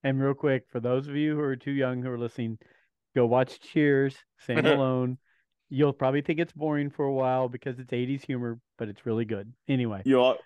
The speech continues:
Speaker 2: you
Speaker 1: Uh,
Speaker 2: also hear, you also
Speaker 1: <clears throat>
Speaker 2: hear Sid on that show as well. And
Speaker 1: Yes.
Speaker 2: so part of, to bring it back with that is, like, I, my,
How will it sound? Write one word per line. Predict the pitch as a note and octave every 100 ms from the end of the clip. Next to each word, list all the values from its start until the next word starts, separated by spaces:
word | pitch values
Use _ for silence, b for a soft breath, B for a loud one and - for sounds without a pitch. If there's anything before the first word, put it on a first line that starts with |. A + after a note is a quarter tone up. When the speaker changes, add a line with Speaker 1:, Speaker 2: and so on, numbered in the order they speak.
| -
Speaker 2:
you | C3+
Speaker 1:
Uh, | C3
Speaker 2:
also | B2 C3 C#3+
hear, | B2 C#3+
you | A#2+ B2
also | G#2 A#2+ - C3
Speaker 1:
<clears throat> |
Speaker 2:
hear | A#2+ B2
Sid | - D3 C3 A2
on | G#2+ G#2+ G#2+
that | G#2 F#2
show | - G#2 F#2+
as | F#2
well. | A#2 G#2 E2 E2 b b b b
And | C#3+ D3+
Speaker 1:
Yes. | C3
Speaker 2:
so | C3+ A#2 - _ _
part | - C#3+ D3 D#3+
of, | C#3+ B2
to | G2+ C3+
bring | B2 C3
it | A2+ G#2
back | B2 C#3 C3 -
with | A#2 A2+
that | B2 A#2
is, | A2 -
like, | A2 G#2 -
I, | A#2 C#3+ B2
my, | A#2+ A#2+ B2+